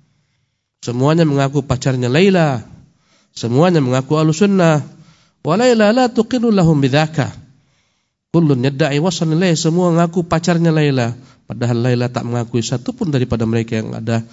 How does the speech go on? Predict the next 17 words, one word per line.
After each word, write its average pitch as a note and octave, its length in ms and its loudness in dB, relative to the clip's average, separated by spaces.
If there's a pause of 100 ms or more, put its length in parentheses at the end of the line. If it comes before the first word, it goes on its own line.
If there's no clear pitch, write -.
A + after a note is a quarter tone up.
(180)
hubungan A#2+ 400 -6
dengan, A2 240 -2
yang A2 120 -6
kenal F3 280 -4
pun E3 160 -8
tidak. A2+ 240 -10 (1400)
Semua G3+ 260 4
mengaku, B3 300 0
"Aku A#3 240 -2
ni A#3+ 140 2
Ahlussunnah." A#3 640 2
Padahal D#3 480 0
Ahlussunnah D#3 480 0
tak C3+ 160 -6
kenal A3 240 2
dengan C#3 240 -2
dia. G#2+ 160 -4